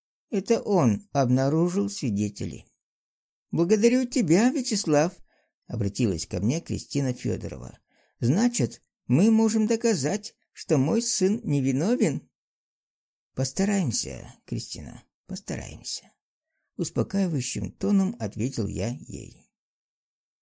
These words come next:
«Где ты нашел свидетелей?» задала Федорова вопрос, после чего осмотрелась вокруг и, снизив громкость до шепота, спросила:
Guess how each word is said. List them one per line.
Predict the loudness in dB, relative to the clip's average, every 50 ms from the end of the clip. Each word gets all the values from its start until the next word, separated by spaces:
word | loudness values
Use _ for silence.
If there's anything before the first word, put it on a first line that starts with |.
| _
«Где | -4 -4 -2 0 0 2
ты | 4 4 4
нашел | 6 6 4 2 2 0 0 0
свидетелей?» | 0 -2 -2 0 2 2 2 2 2 0 2 2 0 -2 -6 _ _ _ _ _ _ _ _ _ _ -8
задала | -6 -4 -2 -2 0 0 0 -2 -2
Федорова | -2 -2 -4 -2 0 -2 -2 -2 -4 -6 -8
вопрос, | -8 -8 -8 -6 -4 -4 -4 -4 -6 -8 -10 _ _
после | -6 -6 -6 -6 -6 -6
чего | -4 -2 0 0 0 -2
осмотрелась | -2 -6 -6 -4 -6 -6 -4 -4 -4 -2 -2 -4 -4 -6
вокруг | -6 -6 -6 -4 -4 -4 -4 -4 -6 -6
и, | -6 -6
снизив | -2 -2 0 0 0 0 -4 -6 -6 -4
громкость | -4 -2 -2 -2 -2 -4 -4 -4 -6 -4
до | -4 -4 -4
шепота, | -4 -6 -8 -8 -8 -8 -8 -8 -10
спросила: | -10 -10 -8 -6 -6 -6 -6 -8 -10 -12 -14